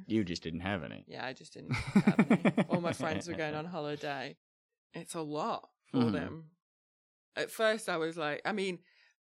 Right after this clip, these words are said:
Speaker 2: coming at it from a thirty-one-year-old, I was like, I've actually, we've actually been all right because I feel like we're quite sociable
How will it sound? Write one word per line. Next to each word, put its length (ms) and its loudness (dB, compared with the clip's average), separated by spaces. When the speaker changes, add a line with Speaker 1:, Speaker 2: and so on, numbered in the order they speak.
Speaker 2:
coming 300 -4
at 80 0
it 100 -2
from 180 -4
a 40 -2
thirty-one-year-old, 840 -4
I 100 0
was 120 -4
like, 320 -4
I've 180 0
actually, 640 -2
we've 140 -6
actually 260 -2
been 80 -4
all 140 -4
right 300 -4
because 480 -8
I 60 -6
feel 180 -2
like 120 2
we're 160 -2
quite 280 -4
sociable 720 -6